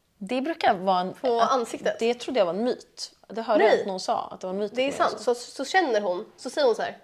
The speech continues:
Speaker 2: "Du är så fin." Och man är så här: "Åh,
Speaker 1: Fast
Speaker 2: du
Speaker 1: hon
Speaker 2: vet inte
Speaker 1: säger
Speaker 2: hur jag
Speaker 1: till
Speaker 2: ser
Speaker 1: alla.
Speaker 2: ut." Ja. <laughs> Ja, jag hade nog va-, valt att vara döv. Eller ja, bli, så här. Jag känner ju en som är, hon är hörselskadad men typ indirekt döv. Och henne kan man ju prata med.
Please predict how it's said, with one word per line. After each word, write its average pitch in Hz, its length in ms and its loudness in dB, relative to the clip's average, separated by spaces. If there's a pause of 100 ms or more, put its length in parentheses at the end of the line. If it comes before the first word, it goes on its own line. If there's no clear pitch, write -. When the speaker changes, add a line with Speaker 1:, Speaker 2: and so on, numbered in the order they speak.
Speaker 2:
"Du 254 100 -6
är 254 40 -10
så 247 120 -10
fin." 214 320 -8 (240)
Och 240 100 -8
man 220 100 0
är 214 40 -4
så 214 60 -10
här: - 80 -10
"Åh, - 60 -16 (120)
Speaker 1:
Fast 214 140 -2
Speaker 2:
du 226 40 -2
Speaker 1:
hon 233 40 -2
Speaker 2:
vet 226 100 4
inte 190 180 6
Speaker 1:
säger 175 40 6
Speaker 2:
hur 170 60 4
jag 165 140 2
Speaker 1:
till - 100 -14
Speaker 2:
ser 240 320 2
Speaker 1:
alla. - 20 -2
Speaker 2:
ut." 214 60 -2 (140)
Ja. 185 60 -12 (120)
<laughs> - 300 -20
Ja, 254 240 2
jag 330 160 6
hade 294 180 2
nog 220 140 4
va-, 208 400 0
valt 208 400 0
att - 160 -8
vara 190 540 0 (540)
döv. 214 200 0 (400)
Eller 269 140 -2
ja, 285 160 4
bli, 277 200 -4 (160)
så - 120 0
här. 226 180 2 (600)
Jag 294 260 4
känner 302 260 0
ju 202 40 0
en 190 200 -2
som 202 160 -6
är, 190 280 -2
hon 247 180 -4
är 240 80 4
hörselskadad 208 800 2
men 202 140 -4
typ - 360 -8
indirekt 180 480 -8
döv. - 180 -6 (680)
Och 247 140 2
henne 220 240 0
kan 294 140 -4
man 359 80 0
ju 370 40 -4
prata - 360 0
med. 381 100 -4